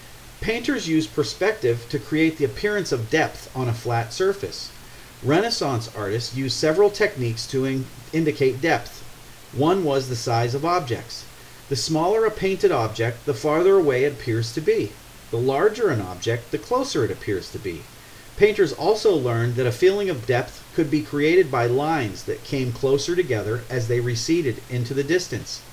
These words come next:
They discovered that careful shading could make figures and objects look three-dimensional. Adoration of the Magi, a famous painting by Sandro Botticelli,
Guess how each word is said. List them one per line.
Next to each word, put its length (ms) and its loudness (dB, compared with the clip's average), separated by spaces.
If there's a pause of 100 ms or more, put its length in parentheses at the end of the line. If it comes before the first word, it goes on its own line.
(420)
They 100 12
discovered 600 6
that 160 0
careful 380 2
shading 500 0
could 180 0
make 180 0
figures 460 4
and 160 -4
objects 480 -2
look 160 0
three-dimensional. 800 -2 (760)
Adoration 680 6
of 100 0
the 80 4
Magi, 600 2 (260)
a 80 -2
famous 400 0
painting 340 2
by 160 0
Sandro 520 0
Botticelli, 720 0